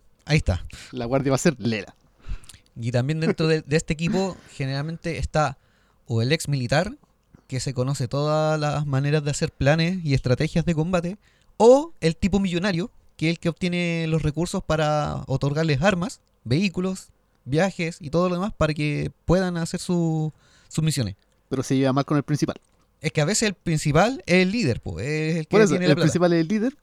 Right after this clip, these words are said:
Speaker 2: pero se lleva mal con ese rudo, que al final después terminan como hermanos.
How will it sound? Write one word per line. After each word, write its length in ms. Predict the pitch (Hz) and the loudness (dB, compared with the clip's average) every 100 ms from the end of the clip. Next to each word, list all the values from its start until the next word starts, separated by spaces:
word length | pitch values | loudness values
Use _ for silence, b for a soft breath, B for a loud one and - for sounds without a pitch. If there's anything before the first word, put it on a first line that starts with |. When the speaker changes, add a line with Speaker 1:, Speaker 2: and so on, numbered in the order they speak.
| _ | _
Speaker 2:
pero 100 | - 135 | -4 0
se 140 | 151 | 2
lleva 180 | 143 139 | 2 2
mal 120 | 151 | 0
con 140 | - 160 | 0 0
ese 460 | 160 156 156 160 | 2 0 2 2
rudo, 380 | 165 214 175 214 - _ | 2 4 4 2 -6 _
que 100 | - | -6
al 40 | 127 | -2
final 220 | 165 156 | 0 2
después 220 | 147 151 | 0 -2
terminan 240 | 143 139 127 | 0 -2 0
como 160 | 135 | 0
hermanos. 280 | 113 101 | 0 -4